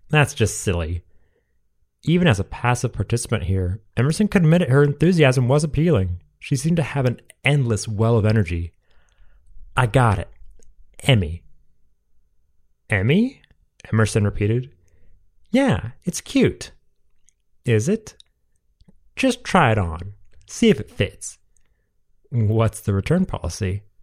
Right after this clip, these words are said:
"Consider it a freebie." Emerson nodded, unsure what else to say in the matter. "I thought quiet as a mouse was just a saying,"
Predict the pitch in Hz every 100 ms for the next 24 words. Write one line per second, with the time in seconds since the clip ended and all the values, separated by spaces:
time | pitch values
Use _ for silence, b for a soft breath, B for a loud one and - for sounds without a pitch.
0 | - _ _ _ _ _ - - 208 180
1 | - 175 151 147 151 190 147 92 92 _
2 | _ _ _ _ - - - _ - 156
3 | 165 165 131 127 117 87 87 _ _ _
4 | _ 127 139 - 190 143 123 131 - -
5 | - 123 143 85 82 92 95 - _ _
6 | _ - - 120 120 - 101 - - 131
7 | 107 104 101 107 117 151 - 95 - 113
8 | - - 147 175 139 87